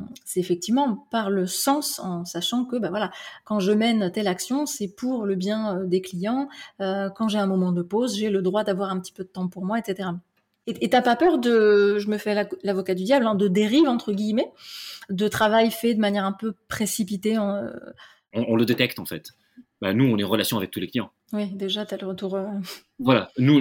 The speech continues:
Speaker 2: nous, nous, on, nous, à la fin de l'intervention, il prend une photo de, une photo avant, une photo après. On envoie au client un, un, un formulaire où il peut évaluer l'intervention.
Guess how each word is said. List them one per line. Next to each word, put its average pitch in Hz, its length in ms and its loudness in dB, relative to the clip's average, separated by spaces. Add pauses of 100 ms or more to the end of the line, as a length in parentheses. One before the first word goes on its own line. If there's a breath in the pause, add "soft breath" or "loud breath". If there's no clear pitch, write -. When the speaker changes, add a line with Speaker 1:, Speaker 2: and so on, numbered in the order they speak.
(100)
Speaker 2:
nous, 120 260 2
nous, 131 120 4
on, 123 260 2
nous, 123 280 4
à 107 60 4
la 101 80 2
fin 117 160 -2
de 107 60 -4
l'intervention, 104 500 -4
il 123 140 0
prend - 160 -6
une 104 100 -4
photo 117 320 -2
de, 98 280 -2
une 101 100 -6
photo 107 260 -6
avant, 110 280 -2
une 135 100 -2
photo 110 220 -6
après. 139 580 2
On 98 120 -6
envoie 98 520 -4
au 95 100 -6
client 101 420 -6
un, 90 140 -8
un, 87 480 -10
un 85 300 -12 (180)
formulaire 113 540 2
où 92 40 -4
il 82 120 -10
peut 90 160 -6
évaluer 95 480 0
l'intervention. 87 720 -6